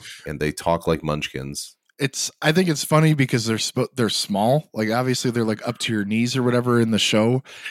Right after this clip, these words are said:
Speaker 2: And then you go to Universal and it's, like, a dude in an eight-foot-tall suit. You're like, "This isn't,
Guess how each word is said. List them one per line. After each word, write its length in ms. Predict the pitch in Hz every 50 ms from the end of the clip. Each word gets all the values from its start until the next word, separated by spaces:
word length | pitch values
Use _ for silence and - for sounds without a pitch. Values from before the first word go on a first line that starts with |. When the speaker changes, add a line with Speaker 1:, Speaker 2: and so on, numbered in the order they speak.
| - -
Speaker 2:
And 100 | 113 131
then 120 | 139 139
you 100 | 135 131
go 140 | 127 147 147
to 80 | 139 135
Universal 800 | 139 139 139 131 117 107 117 120 131 - - 131 117 104 87
and 120 | 104 113 117
it's, 160 | 110 - -
like, 160 | 123 113 - - -
a 120 | - 131
dude 340 | 123 - - 139 139 143 143
in 140 | 147 139 131
an 160 | 117 117 120 -
eight-foot-tall 680 | 120 123 - - - 127 120 - - - - 123 117 113
suit. 440 | - - - - 120 117 127 147 - -
You're 120 | 127 123
like, 180 | 120 120 110 -
"This 180 | 156 160 - -
isn't, 400 | 196 185 175 - 180 170 151